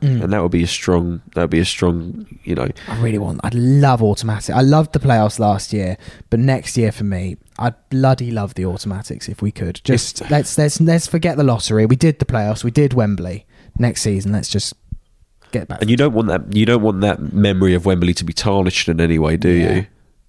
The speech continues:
Speaker 2: So it's a strange one. I'd love us to get playoffs, but I agree. I, you know, a first or a second would be absolutely amazing.
Speaker 1: Yeah,
Speaker 2: Just,
Speaker 1: it would be.
Speaker 2: just to spare that heartache or potential heartache.
Speaker 1: Interesting one, by the way. Just as we've recorded this pod,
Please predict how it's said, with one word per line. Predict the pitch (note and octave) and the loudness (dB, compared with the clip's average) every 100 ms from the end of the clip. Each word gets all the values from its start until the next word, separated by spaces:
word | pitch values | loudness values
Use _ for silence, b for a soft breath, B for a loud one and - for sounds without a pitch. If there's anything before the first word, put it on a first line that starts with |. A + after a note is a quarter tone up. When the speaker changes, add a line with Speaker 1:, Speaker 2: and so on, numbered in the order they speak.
| _ _ | _ _
Speaker 2:
So | - - F2 F2 F2 - - | -10 0 2 2 0 -6 -10
it's | - B2+ | -4 -2
a | |
strange | - C3+ C3 A#2 | -2 -2 -2 0
one. | F#2+ F2+ F2+ | 2 2 2
I'd | G#2 | 0
love | A2 B2+ A2 | 2 2 2
us | G#2 | 0
to | G2 | -2
get | D2+ | 0
playoffs, | - F2 F2+ - | 0 2 2 0
but | - F#2 - B B B B B B - | 0 0 -2 B B B B B B -4
I | F2 | -2
agree. | F#2 F#2 F2+ E2+ | 2 2 2 -2
I, | - D#2+ - | -6 -8 -6
you | F#2 | -4
know, | F2 F2+ | 0 0
a | |
first | - F#2+ F2+ F2+ | 0 0 0 0
or | |
a | E2+ | 0
second | - F2+ F2 | 0 -2 -2
would | D#2+ | -2
be | D#2 F#2 | -2 -4
absolutely | E2 - D2+ - | -4 -4 -6 -4
amazing. | C#2+ D2+ E2+ E2 | -4 -2 -2 -2
Speaker 1:
Yeah, | G2+ | -2
Speaker 2:
Just, | F2+ - | -2 -2
Speaker 1:
it | G2 | -8
would | E2 | -10
be. | F2+ G#2+ - | -12 -12 -4
Speaker 2:
just | G2+ F2+ - | -4 -2 -4
to | |
spare | - - F2+ E2+ | -6 -2 0 2
that | E2+ | 0
heartache | F#2 F2 F2 - E2+ - | 0 0 0 0 0 0
or | E2 | 0
potential | - F2+ F2 E2 F2 | 0 0 0 -2 -2
heartache. | E2+ - - - B B - | -2 -4 -4 -6 B B -2
Speaker 1:
Interesting | A3 G3 C#3+ B2+ A#2 | 2 2 0 0 2
one, | A#2+ | 2
by | C3 C3 | 4 4
the | C3 | 4
way. | C3+ | 4
Just | D3 F3+ D#3 | 4 2 2
as | C3+ | 2
we've | C#3 C3+ | 2 2
recorded | C#3 - C#3 B2 | 2 2 2 2
this | B2+ | 0
pod, | - D#3 C3+ B2+ | 0 2 4 2